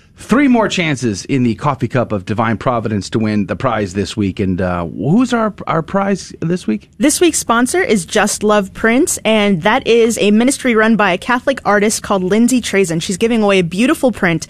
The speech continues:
Speaker 2: of the Holy Family in the, at the Nativity.
Speaker 1: Yeah, praise be to God for that. Oh, good news, breaking news. You heard it here first. Adrian, we have some great news to share about our podcast.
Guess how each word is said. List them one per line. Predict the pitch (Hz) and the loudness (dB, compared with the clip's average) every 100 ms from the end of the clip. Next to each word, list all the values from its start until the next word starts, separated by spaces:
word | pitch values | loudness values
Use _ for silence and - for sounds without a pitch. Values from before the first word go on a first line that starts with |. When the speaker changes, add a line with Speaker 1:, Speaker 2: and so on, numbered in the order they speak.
| - - | -18 -6
Speaker 2:
of | - 190 | -4 0
the | 202 | 2
Holy | 214 247 262 | 2 2 0
Family | - 196 185 180 175 - | 2 0 2 2 0 0
in | 180 185 | 0 2
the, | 170 | 0
at | 185 180 | -2 0
the | |
Nativity. | 180 170 202 170 101 160 - - | 0 2 0 0 -2 -6 -8 -20
Speaker 1:
Yeah, | - 131 175 | -6 -4 -2
praise | - 143 175 | -2 -4 -4
be | - | -2
to | 110 | -2
God | 123 143 - | 0 -2 -2
for | |
that. | 131 135 - - - | -2 -2 -6 -20 -6
Oh, | - 254 214 120 - - _ _ - | 0 2 2 -2 -14 -20 _ _ -10
good | - 254 247 | 2 2 4
news, | 214 196 120 - | 2 2 0 -4
breaking | - 156 208 262 254 247 214 | -8 0 2 2 2 2 4
news. | 202 170 104 98 | 2 2 0 0
You | 120 | 0
heard | 113 185 | 0 0
it | 180 | 0
here | 143 143 | 0 -2
first. | - 127 85 - - - - _ - | 0 -2 -2 -6 -12 -20 -20 _ -2
Adrian, | 170 170 135 95 | 0 2 0 0
we | 120 | 0
have | 185 202 | 0 0
some | - 139 | 0 -2
great | 107 143 127 | 0 0 0
news | 143 127 | -2 0
to | 123 | -4
share | - 127 | 0 -2
about | 117 107 | 0 -2
our | 95 | -2
podcast. | 98 98 82 78 71 | -2 -4 -4 -8 -8